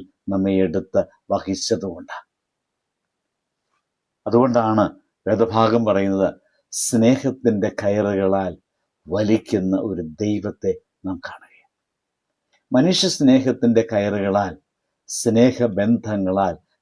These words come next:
ഞാൻ അവരെ വലിച്ചു. ദൈവം നമ്മെ ഭീഷണിപ്പെടുത്തിയോ ബലപ്രയോഗം നടത്തിയോ അനുസരിപ്പിക്കുന്നില്ല. അവൻ്റെ ആകർഷണം സ്നേഹത്തിലൂടെയാണ്. അവൻ്റെ ബന്ധം നിയമത്തിൻ്റെ ചങ്ങലയല്ല,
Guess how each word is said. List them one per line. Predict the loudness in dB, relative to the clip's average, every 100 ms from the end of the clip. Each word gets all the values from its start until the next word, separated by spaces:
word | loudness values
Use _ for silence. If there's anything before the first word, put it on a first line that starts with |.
| -8
ഞാൻ | -6 -4 -4
അവരെ | -4 -6 -8
വലിച്ചു. | -8 -8 -6 -8 -12 _ _ _ _ _ _ _ -14
ദൈവം | -6 -4 -2 -2 -6 _ _ _ _ 0
നമ്മെ | 4 4
ഭീഷണിപ്പെടുത്തിയോ | 2 -2 0 0 2 2 -2 -2 0 0 -2 _ _ _ _ -8
ബലപ്രയോഗം | 2 4 4 4 2 2 2 2
നടത്തിയോ | 2 0 -2 0 0 0
അനുസരിപ്പിക്കുന്നില്ല. | -4 -2 -2 -2 -4 -8 -8 -8 -6 -8 -10 _ _ _ _ _ _ _ _
അവൻ്റെ | 2 4 6 4
ആകർഷണം | 4 2 0 0 0 0
സ്നേഹത്തിലൂടെയാണ്. | 0 0 0 0 -2 -2 -2 -2 -6 -14 _ _ _ _ _ _ -4
അവൻ്റെ | 2 4 2
ബന്ധം | 2 0 0 -2 -6 -8 _ _ _
നിയമത്തിൻ്റെ | -4 2 4 4 2 2 0 0
ചങ്ങലയല്ല, | -2 -2 2 2 2 -2 -2